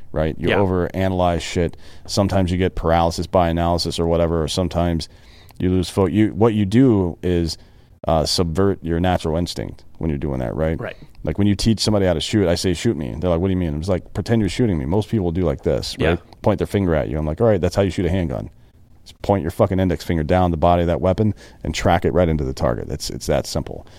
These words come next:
Speaker 1: So I think speeding up may be helping everybody, not just the Braves.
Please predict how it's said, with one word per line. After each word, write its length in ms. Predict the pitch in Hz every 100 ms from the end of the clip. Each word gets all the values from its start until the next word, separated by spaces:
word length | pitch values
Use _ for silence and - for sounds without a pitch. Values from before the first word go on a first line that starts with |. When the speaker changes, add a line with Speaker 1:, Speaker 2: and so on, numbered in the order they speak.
| - -
Speaker 1:
So 120 | 101
I 60 |
think 320 | 101 143 156 - - - - -
speeding 500 | - - 135 131 123
up 280 | 113 127 - - - - - - -
may 400 | 101 120 135 135
be 240 | 127 123
helping 640 | 110 120 110 113 104 101 98
everybody, 520 | 127 117 98 80 58 67
not 200 | 98 90
just 220 | 87 -
the 40 |
Braves. 560 | 65 78 62 - -